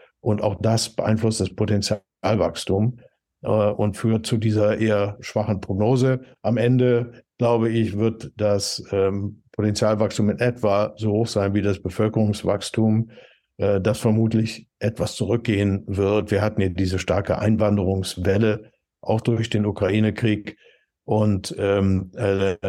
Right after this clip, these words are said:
das wird sich abflachen und, und beides wird auf gleicher Höhe sein, so dass die Pro-Kopf-Einkommen eigentlich nicht, ähm, positiv sich entwickeln. Und, ähm, ja, das ist, äh, keine besonders, ähm, optimistische Aussicht für die deutsche Wirtschaft.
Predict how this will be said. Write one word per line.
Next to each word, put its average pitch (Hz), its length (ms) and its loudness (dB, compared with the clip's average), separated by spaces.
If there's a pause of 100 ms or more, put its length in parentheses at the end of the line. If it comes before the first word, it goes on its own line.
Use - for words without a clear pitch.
das 95 220 -2
wird 101 120 0
sich 98 200 0
abflachen 110 580 2
und, 101 240 -4 (140)
und 98 160 -4
beides 104 280 0
wird 110 140 2
auf 110 180 -2 (160)
gleicher 107 320 2
Höhe 127 200 4
sein, 98 200 2
so 98 140 -2
dass 101 140 -2
die 107 100 -4
Pro-Kopf-Einkommen 95 960 0
eigentlich 95 320 0
nicht, - 440 -2
ähm, 87 580 -2
positiv 98 540 0
sich - 200 -2
entwickeln. 101 600 0 (560)
Und, 104 460 -2
ähm, 101 300 0
ja, 107 220 0
das 92 240 0
ist, - 240 -4
äh, 95 260 2
keine 117 320 0
besonders, 104 880 0
ähm, 95 380 -2
optimistische 104 720 0
Aussicht - 500 -6
für - 120 -2
die 92 100 -2
deutsche 87 380 -2
Wirtschaft. - 360 -6